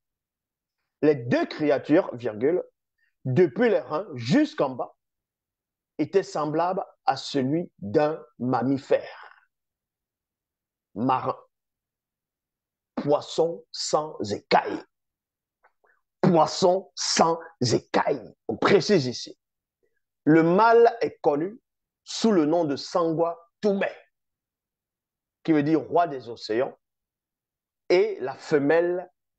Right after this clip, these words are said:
est connue sous le nom de Djingu Mamadiba, donc sirène des eaux, que d'autres vont appeler Mami Wata. Maintenant, on vous dit ici, ça ne s'arrête pas là.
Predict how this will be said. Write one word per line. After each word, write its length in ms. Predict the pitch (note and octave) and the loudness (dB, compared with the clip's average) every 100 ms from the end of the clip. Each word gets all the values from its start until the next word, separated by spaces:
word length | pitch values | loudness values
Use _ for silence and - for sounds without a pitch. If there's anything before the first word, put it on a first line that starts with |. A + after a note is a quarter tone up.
| _ - | _ -4
est 200 | C#3+ - | -2 0
connue 260 | C#3+ D3+ | 2 2
sous 140 | E3 F3 | -2 -2
le 120 | C#3+ | -2
nom 200 | C3+ D#3+ | 0 0
de 320 | C3+ D3 D#3 _ _ | -2 -8 -8 _ _
Djingu 640 | G#2 G#2 D3+ D#3+ D#3+ F3 F3 | -20 -8 -4 -4 -4 -8 -6
Mamadiba, 760 | D#3 D#3 C3 F#2+ C#3 D#3+ D3+ - _ _ _ _ _ _ _ _ _ _ _ _ | -6 -6 -8 -8 -4 -2 -4 -8 _ _ _ _ _ _ _ _ _ _ _ _
donc 260 | G#2+ D3+ D3 - | -4 -2 -4 -8
sirène 480 | - C3+ C#3 D3 - | -4 0 2 0 -2
des 340 | G#2+ F#2+ F#2 | -8 -6 -4
eaux, 200 | C3 - _ _ _ - | -4 -6 _ _ _ -4
que 80 | C3 | 0
d'autres 240 | B2 C#3 | 2 2
vont 80 | B2+ | 0
appeler 420 | B2 B2 C3+ B2+ - | -2 0 0 0 -4
Mami 320 | C3+ B2+ D3 | -4 0 2
Wata. 360 | C#3 G#2 - - - _ _ _ _ _ _ _ _ _ _ _ _ _ _ _ _ _ _ _ _ _ _ _ _ _ _ _ _ _ _ | 2 0 -4 -6 -8 _ _ _ _ _ _ _ _ _ _ _ _ _ _ _ _ _ _ _ _ _ _ _ _ _ _ _ _ _ _
Maintenant, 280 | - F3+ E4 | -2 0 0
on 20 | |
vous 100 | D4+ | -4
dit 140 | F#3 G#3+ | -8 -8
ici, 340 | F3 - A#3+ _ _ _ _ _ | -10 -14 -16 _ _ _ _ _
ça 140 | - | -4
ne 40 | E3+ | 0
s'arrête 360 | F3 F#3 - | 0 0 -2
pas 120 | - | -8
là. 100 | - | -14